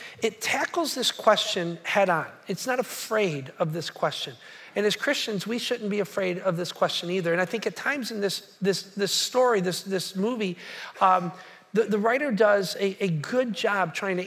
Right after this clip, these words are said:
answer this, and it's even creative and powerful at times. And so I think that's a very, uh, important part of this movie. So if you're struggling with this,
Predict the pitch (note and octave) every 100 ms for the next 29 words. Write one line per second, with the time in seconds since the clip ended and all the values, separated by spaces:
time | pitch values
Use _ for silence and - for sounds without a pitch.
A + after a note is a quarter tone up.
0 | F#3+ F#3+ - F3 E3 F#3 F#3 A3+ G#3+ G3+
1 | - G#3+ G#3+ A3 A3 G#3 F3+ D#3 F#3 F#3+
2 | F#3 - E3+ D#3 - - - F3 - F#3+
3 | E3+ D3+ E3 G#3 A3 A3 A3 G#3+ E3+ F#3+
4 | G#3+ G3+ G3 F3+ E3 D#3+ E3 - G3+ F#3
5 | - F#3 F#3 E3+ D#3+ F#3+ F#3 D#3+ F#3 A3+
6 | C#4+ - - A3 G#3+ B3 B3 A#3+ B3+ C4
7 | -